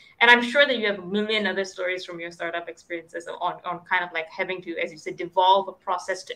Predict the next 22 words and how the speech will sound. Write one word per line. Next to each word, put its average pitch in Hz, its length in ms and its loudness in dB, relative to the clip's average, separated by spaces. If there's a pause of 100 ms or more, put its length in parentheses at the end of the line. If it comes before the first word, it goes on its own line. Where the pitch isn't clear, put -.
actually 202 420 -6
make 175 280 -4
it 160 120 -12
work 160 220 -6
and - 80 -20
to - 160 -14
actually 175 380 -2
get 170 260 -8
the 170 80 -6
results 160 460 -14
out 143 80 -16
of 147 140 -18
it. - 100 -20 (580)
What, - 440 2
what 202 260 2
do 508 60 0
you 480 160 6
think 294 220 0
was 220 120 -4
some 226 120 -2
of, 208 180 -8
like, 180 180 -2